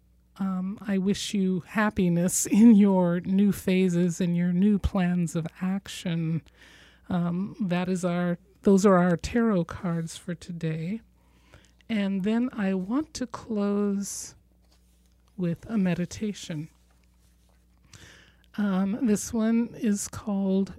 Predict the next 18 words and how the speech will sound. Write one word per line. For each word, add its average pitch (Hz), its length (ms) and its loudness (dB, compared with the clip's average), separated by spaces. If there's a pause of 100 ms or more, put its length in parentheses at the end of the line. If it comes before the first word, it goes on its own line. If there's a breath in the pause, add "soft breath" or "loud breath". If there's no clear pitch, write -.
You 208 240 2
Are 190 360 0 (120)
the 208 100 0
Spirit 202 540 0
of 175 180 0
Love. 175 640 0 (1400 soft breath)
And 202 280 2
so 202 320 2
if - 200 -4
you'll 220 140 4
just 202 300 -2
let 214 240 2
yourself 190 840 0 (220)
close 185 380 0
your 202 180 2
eyes, 160 720 0 (1700)
breathe 180 340 4
in 214 500 2